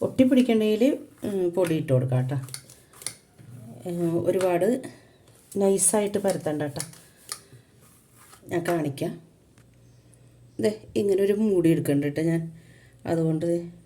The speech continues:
ഒന്ന് ഇങ്ങനെ മുറിച്ചെടുക്കുകയാണ്. ഈ ഒരു കനത്തിലാണ് ട്ടോ ഞാൻ എടുത്തേക്കണത്. പരത്തിയിട്ട് കാണിച്ചു തരാൻ വേണ്ടിയിട്ടാണ് ഞാൻ ഇരുന്നത്. ഇതിനെക്കാട്ടി നൈസാക്കണമെങ്കിൽ അങ്ങനെ ആക്കാം ട്ടോ.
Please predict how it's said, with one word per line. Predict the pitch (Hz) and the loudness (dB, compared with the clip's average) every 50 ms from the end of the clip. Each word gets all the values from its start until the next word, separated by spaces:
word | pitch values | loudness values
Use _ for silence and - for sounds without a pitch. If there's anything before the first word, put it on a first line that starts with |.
| _ _ - - - - _ _ - _ _ - - 180 | _ _ -20 -20 -20 -20 _ _ -20 _ _ -4 -2 0
ഒന്ന് | 170 165 175 196 - - - - - - - _ _ _ - - - - - - - - - - _ - | 2 2 0 0 -2 -6 -10 -18 -20 -20 -20 _ _ _ -20 -20 -20 -20 -20 -20 -20 -20 -20 -20 _ -4
ഇങ്ങനെ | 185 180 170 160 | 0 2 2 4
മുറിച്ചെടുക്കുകയാണ്. | 160 165 165 160 165 - - 147 147 139 131 - 135 135 135 143 - - - - - - - - _ - - _ _ - - | 4 4 2 0 -2 -4 -4 -4 -4 -4 -2 0 2 4 4 2 0 -2 -10 -16 -20 -20 -20 -20 _ -20 -20 _ _ -4 2
ഈ | 202 214 214 | 4 4 4
ഒരു | 214 214 | 4 2
കനത്തിലാണ് | 226 214 202 175 - 175 175 175 170 170 | 0 0 -2 -2 -2 0 2 2 2 2
ട്ടോ | 175 170 | 2 2
ഞാൻ | 170 175 170 175 | 2 2 2 2
എടുത്തേക്കണത്. | 175 170 170 170 170 170 170 165 160 170 165 165 - | 2 0 0 -2 -2 -2 -2 -2 -2 -2 -4 -4 -4
പരത്തിയിട്ട് | 170 165 165 165 - - 170 165 160 165 175 226 - - - - - - - - - - - - - - - | -4 -4 -4 -6 -6 -4 -4 -4 -2 -2 -4 -4 -6 -10 -20 -20 -20 -20 -20 -20 -20 -20 -20 -20 -12 -6 -4
കാണിച്ചു | 214 196 190 - - 170 | -2 -2 -2 0 2 2
തരാൻ | 165 160 156 160 | 2 2 0 0
വേണ്ടിയിട്ടാണ് | 160 160 156 151 147 - 156 156 | 0 0 0 -2 -2 -4 -4 -4
ഞാൻ | 156 156 | -4 -6
ഇരുന്നത്. | 151 151 160 156 151 156 180 - - - | -6 -8 -8 -6 -4 -2 -2 -2 -2 -2
ഇതിനെക്കാട്ടി | 208 202 196 196 196 196 190 208 240 | 0 0 0 0 0 -2 -2 -2 -2
നൈസാക്കണമെങ്കിൽ | 240 226 220 - 214 208 208 214 208 202 196 202 220 254 262 - 240 | -2 0 0 0 -2 -2 -2 -2 -4 -4 -2 0 0 0 0 0 -2
അങ്ങനെ | 208 185 175 170 170 170 | 0 0 2 2 0 0
ആക്കാം | 160 165 151 147 147 147 | -2 -2 -4 -6 -6 -6
ട്ടോ. | 147 | -8